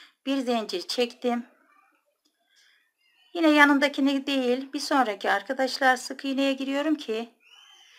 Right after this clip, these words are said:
bu şekilde eksiltme işlemini yapıyoruz. Üç. Tekrar bir zincir çekip döndüm.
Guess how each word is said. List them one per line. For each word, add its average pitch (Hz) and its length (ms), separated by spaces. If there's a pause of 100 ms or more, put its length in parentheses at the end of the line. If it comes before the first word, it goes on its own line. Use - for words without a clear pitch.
(460)
bu 262 40
şekilde 220 840 (840)
eksiltme 247 640
işlemini 208 580 (260)
yapıyoruz. - 640 (3250)
Üç. - 380 (840)
Tekrar 247 440
bir 233 80
zincir 180 500
çekip 226 520 (480)
döndüm. 214 520